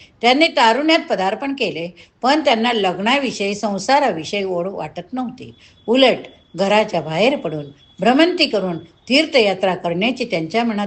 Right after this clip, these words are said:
तीव्र इच्छा होती. तशी ती त्यांनी आपल्या आईवडिलांकडे बोलून दाखवली. शेवटी एक दिवस त्यांनी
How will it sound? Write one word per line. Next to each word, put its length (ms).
तीव्र 200
इच्छा 340
होती. 280
तशी 240
ती 160
त्यांनी 320
आपल्या 420
आईवडिलांकडे 680
बोलून 320
दाखवली. 440
शेवटी 580
एक 300
दिवस 340
त्यांनी 260